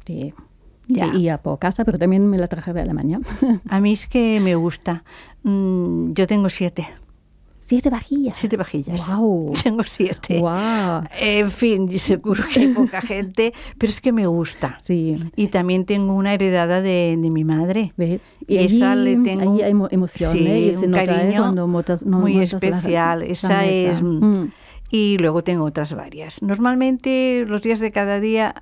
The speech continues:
Speaker 2: hay dos, tres que dan vueltas.
Speaker 1: Mm.
Speaker 2: Un día una, otro día otra, pero son las tres que van dando vuelta.
Speaker 1: Sí.
Speaker 2: Y luego las demás pues están más guardadas.
Speaker 1: Sí.
Speaker 2: Incluso tengo una que no es ni de seis ni de doce servicios, es de nueve.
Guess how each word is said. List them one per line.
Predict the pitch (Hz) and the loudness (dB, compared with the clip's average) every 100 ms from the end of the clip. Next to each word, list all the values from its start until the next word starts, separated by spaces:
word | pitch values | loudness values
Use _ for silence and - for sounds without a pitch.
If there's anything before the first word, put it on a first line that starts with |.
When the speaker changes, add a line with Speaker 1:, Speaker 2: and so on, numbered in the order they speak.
| - | -4
Speaker 2:
hay | 202 202 214 | 0 0 0
dos, | 202 214 214 - | 0 0 -2 -4
tres | 277 254 175 - | 0 0 0 -4
que | 190 | -2
dan | 175 175 | 0 0
vueltas. | 156 147 139 139 - - | 0 -2 -6 -10 -6 0
Speaker 1:
Mm. | 240 214 165 139 | 2 2 -2 -4
Speaker 2:
Un | 262 247 | -4 0
día | 214 214 | 0 0
una, | 240 247 254 - | 0 0 -2 -4
otro | 233 208 202 | -4 -2 0
día | 190 185 | 2 2
otra, | 226 262 262 262 - - | 2 2 0 0 -6 -6
pero | 214 | -4
son | 202 226 208 | 0 0 0
las | 202 | -2
tres | 208 196 - | 0 -2 0
que | 196 | 0
van | 180 180 | 0 0
dando | 175 170 | 0 0
vuelta. | 160 156 151 151 135 285 - | 0 0 -2 -4 -6 -8 -10
Speaker 1:
Sí. | - | -4
Speaker 2:
Y | 156 208 | 0 2
luego | 196 185 190 | 2 2 0
las | 190 170 | 0 -2
demás | 190 185 190 | -2 -2 -4
pues | 180 165 | -6 -8
están | - 151 139 | -6 -4 -2
más | 147 | -4
guardadas. | 147 139 - 143 156 - | -8 -12 -12 -16 -18 -6
Speaker 1:
Sí. | 170 160 151 | -4 -2 0
Speaker 2:
Incluso | 233 262 277 | -2 -2 -4
tengo | 339 339 285 | -2 0 2
una | 240 254 214 160 320 - _ - - - - | 4 2 2 0 -2 -6 _ -20 -20 -14 0
que | 269 | 2
no | 269 247 | 2 2
es | 185 - | 0 0
ni | 214 214 | 0 2
de | 190 | 0
seis | - 269 320 370 - - | 0 0 0 0 -4 0
ni | 247 | 2
de | 220 214 | 4 2
doce | 214 208 196 | 2 0 -2
servicios, | - 185 156 151 170 160 - | -2 -2 -2 -2 -4 -4 -2
es | 269 294 - | 0 0 0
de | 269 330 | 0 2
nueve. | 262 214 185 151 143 | 2 2 2 0 -4